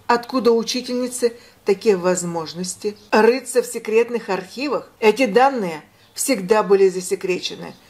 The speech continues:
Всегда. Эти данные никогда не находились на поверхности. А когда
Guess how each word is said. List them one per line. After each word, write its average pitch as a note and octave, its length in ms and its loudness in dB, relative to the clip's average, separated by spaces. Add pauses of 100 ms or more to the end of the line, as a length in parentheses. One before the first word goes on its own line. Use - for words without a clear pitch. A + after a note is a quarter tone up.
(140)
Всегда. F#3 680 -2 (420)
Эти G#3+ 240 4
данные G#3 540 0 (260)
никогда A3+ 600 0
не A3 160 0
находились G3 680 0 (260)
на G3+ 240 2
поверхности. F3+ 960 -4 (240)
А - 80 0
когда B3 520 2